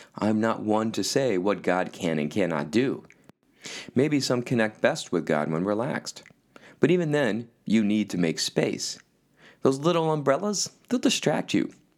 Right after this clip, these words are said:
We need to make space to connect, to listen, to connect in a purpose-, purposeful way with the divine.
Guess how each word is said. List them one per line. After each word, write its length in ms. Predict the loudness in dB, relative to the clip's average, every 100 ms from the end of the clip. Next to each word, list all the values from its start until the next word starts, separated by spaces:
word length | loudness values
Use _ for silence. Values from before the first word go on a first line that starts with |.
| _ _ _ _ _ -4
We 120 | 0
need 200 | 2 0
to 80 | 0
make 180 | -2 -2
space 440 | -4 -2 -2 -2
to 100 | -4
connect, 520 | -2 -2 -2 -4 -8 -20 _ -8
to 100 | -4
listen, 520 | -2 -2 -2 -6 -8 _ _ _ -20 -20 -4
to 80 | 0
connect 340 | 2 2 0 0
in 60 |
a 60 | -2
purpose-, 760 | -2 0 0 -2 -4 -4 -6 -16 -6
purposeful 560 | -4 -2 -4 0 0
way 260 | 0 -2 -2
with 140 | -2
the 80 | -2
divine. 500 | -2 0 -2 -4 -10